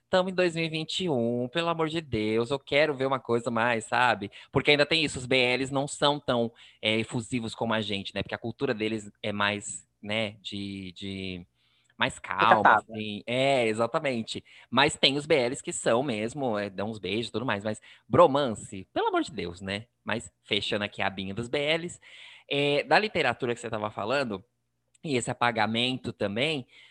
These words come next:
Speaker 1: por que que você acha que acontece isso? Você acha que as pessoas que consomem as H Qs, no caso, assim, vamos falar das H Qs,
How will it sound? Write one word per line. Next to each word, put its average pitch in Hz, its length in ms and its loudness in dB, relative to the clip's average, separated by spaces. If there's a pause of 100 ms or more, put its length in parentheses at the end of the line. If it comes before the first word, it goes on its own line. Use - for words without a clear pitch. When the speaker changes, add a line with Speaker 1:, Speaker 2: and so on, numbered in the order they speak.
(560)
Speaker 1:
por 440 160 8
que 480 100 0
que 466 100 -6
você 302 120 0
acha 147 260 2
que 139 80 -2
acontece 127 560 -2
isso? 95 480 -6 (180)
Você - 160 -6
acha 147 280 -2
que - 320 -6 (120)
as 131 200 -2
pessoas 110 640 -2
que - 120 -14
consomem 127 800 -2
as 113 160 -6
H 113 200 0
Qs, 95 400 -8
no 104 100 -10
caso, 95 300 -4
assim, - 100 -14
vamos 98 140 -12
falar 104 140 -2
das 104 120 -6
H 107 200 -4
Qs, - 300 -10